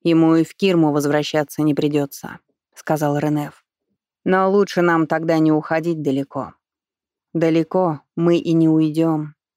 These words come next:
мрачно усмехнулся Ахрата. К вечеру ему стало хуже. Дыхание было совсем хриплым, и кожа блестела от пота. «Уверен, что нас ищут?» «Уверен»,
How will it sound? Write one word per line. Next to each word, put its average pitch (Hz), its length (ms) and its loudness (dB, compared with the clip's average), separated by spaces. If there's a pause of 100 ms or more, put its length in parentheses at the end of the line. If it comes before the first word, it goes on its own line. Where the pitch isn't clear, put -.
(120)
мрачно 160 440 -2
усмехнулся 156 720 -2
Ахрата. 156 540 -10 (840)
К - 60 -10
вечеру 208 340 0
ему 175 240 2
стало 160 320 -2
хуже. 147 480 -8 (380)
Дыхание 180 500 2
было 160 220 0
совсем 160 420 -2
хриплым, 156 640 -6 (100)
и 170 120 0
кожа 165 300 0
блестела 156 540 -4
от - 140 -8
пота. 151 400 -8 (720)
«Уверен, 156 560 2
что - 220 -4
нас 147 260 -2
ищут?» - 440 -6 (920)
«Уверен», 151 640 -2